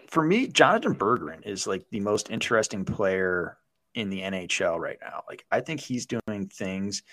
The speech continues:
that you're gonna see some of, like, the superstars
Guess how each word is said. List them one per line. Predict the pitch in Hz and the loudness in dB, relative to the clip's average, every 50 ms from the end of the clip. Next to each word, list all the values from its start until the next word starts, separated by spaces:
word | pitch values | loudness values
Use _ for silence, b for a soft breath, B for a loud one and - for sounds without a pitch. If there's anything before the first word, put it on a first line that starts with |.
| B B B B B B B B _ | B B B B B B B B _
that | 107 101 98 95 95 95 92 87 - _ | 6 6 8 8 8 8 6 4 2 _
you're | - 107 107 | -2 0 0
gonna | 107 113 110 | 2 2 2
see | - - - 113 104 101 | 2 2 2 2 0 0
some | 98 - 110 104 98 | 0 0 0 0 -2
of, | 98 92 87 101 | -2 -4 0 -2
like, | 95 90 - | -2 -2 -2
the | - 95 | -4 -2
superstars | - - - 107 101 104 113 - - - 120 117 117 113 117 120 117 - - | -2 0 0 -2 0 0 0 0 6 8 10 10 10 8 6 4 0 -6 -8